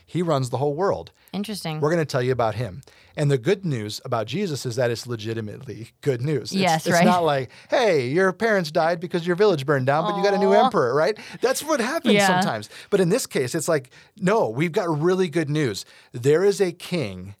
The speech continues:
Speaker 1: who rules in heaven and who is inviting you to join him in his work." Have hope in that. Put your faith in that hope. And then if you believe that's true, then live like he lived and love one another. And you're like,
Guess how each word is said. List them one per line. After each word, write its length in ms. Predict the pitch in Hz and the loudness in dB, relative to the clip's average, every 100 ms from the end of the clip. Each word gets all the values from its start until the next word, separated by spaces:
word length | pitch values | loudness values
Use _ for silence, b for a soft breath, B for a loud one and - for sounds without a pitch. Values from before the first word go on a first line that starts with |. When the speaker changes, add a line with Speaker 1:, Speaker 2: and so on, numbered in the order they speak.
| _ _ | _ _
Speaker 1:
who 140 | - 165 | -4 -2
rules 440 | 127 123 151 165 | -2 0 2 0
in 80 | 170 | -2
heaven 480 | 127 135 107 95 92 b - | -4 -4 -4 -8 -12 b -8
and 120 | 127 | -4
who 100 | 135 | -2
is 80 | 127 | -2
inviting 520 | 123 107 117 123 131 | -4 -4 -2 -2 -2
you 120 | 123 110 | -4 -8
to 100 | 117 | -10
join 400 | 104 98 107 110 | -12 -10 -8 -6
him 140 | 107 101 | -8 -8
in 80 | |
his 120 | 101 92 | -10 -10
work." 400 | 95 85 - - _ _ _ _ _ _ _ _ _ _ - | -10 -12 -18 -20 _ _ _ _ _ _ _ _ _ _ -6
Have 200 | 139 139 | -4 -4
hope 380 | - 135 143 | -2 0 0
in 120 | 120 87 | -4 -8
that. 360 | 80 - - _ _ _ _ _ _ | -14 -18 -20 _ _ _ _ _ _
Put 220 | - 175 - | -4 -2 0
your 160 | 175 | 0
faith 600 | 127 - 143 127 117 - | -2 -4 -2 -2 -4 -6
in 80 | 110 | -10
that 180 | 104 87 | -10 -10
hope. 400 | - 131 104 - b b b | -6 -2 -2 -6 b b b
And 160 | 127 123 | -4 0
then 260 | 131 127 120 b | 0 -2 -8 b
if 140 | - 123 | -6 -4
you 100 | 143 | -2
believe 440 | 135 127 123 165 | 0 0 0 0
that's 260 | 156 143 135 | 0 -2 -4
true, 440 | - 190 120 90 - _ | -6 -4 -4 -6 -14 _
then 160 | - 127 | -8 -6
live 320 | 113 120 131 | -4 -4 -2
like 200 | 139 113 | -2 -4
he 160 | - 127 | -6 -10
lived 320 | 104 92 87 | -8 -10 -14
and 120 | 123 | -14
love 280 | 104 104 95 | -12 -10 -10
one 140 | 92 90 | -12 -16
another. 320 | 92 - - _ _ _ _ _ _ | -18 -20 -20 _ _ _ _ _ _
And 80 | 127 | -6
you're 100 | 117 | -4
like, 200 | 104 - | -6 -8